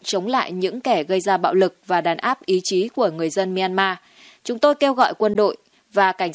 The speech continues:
sát dừng mọi cuộc tấn công vào những người biểu tình ôn hòa, trả tự do ngay lập tức cho tất cả những người bị giam giữ, ngừng tấn công và đe dọa các nhà báo và nhà hoạt động, khôi phục chính phủ được bầu cử dân chủ",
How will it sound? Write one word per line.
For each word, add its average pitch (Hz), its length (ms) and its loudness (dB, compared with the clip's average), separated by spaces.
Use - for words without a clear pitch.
sát 269 180 0
dừng 196 280 -2
mọi 190 120 0
cuộc 196 220 -2
tấn 202 180 -2
công 240 260 0
vào 196 120 0
những 165 200 -8
người 226 120 0
biểu 160 160 -2
tình 180 200 -4
ôn 185 160 -4
hòa, 180 300 0
trả 214 180 0
tự 202 200 -2
do 233 180 2
ngay 226 200 2
lập 180 160 2
tức 277 180 -2
cho - 160 -2
tất 262 220 -10
cả 196 160 0
những 160 200 -8
người 220 120 2
bị 170 160 -4
giam 190 240 -2
giữ, 214 260 -2
ngừng 226 200 0
tấn 226 220 2
công 262 260 0
và 190 140 -2
đe 185 160 -2
dọa 185 200 0
các 262 140 -10
nhà 214 180 -2
báo 175 420 0
và 180 140 2
nhà 170 160 -4
hoạt 170 200 -4
động, - 180 0
khôi 214 120 -2
phục 190 220 -2
chính 180 180 -6
phủ 190 320 2
được 170 180 -6
bầu 165 140 -2
cử 170 240 -2
dân 180 200 -4
chủ", 185 260 4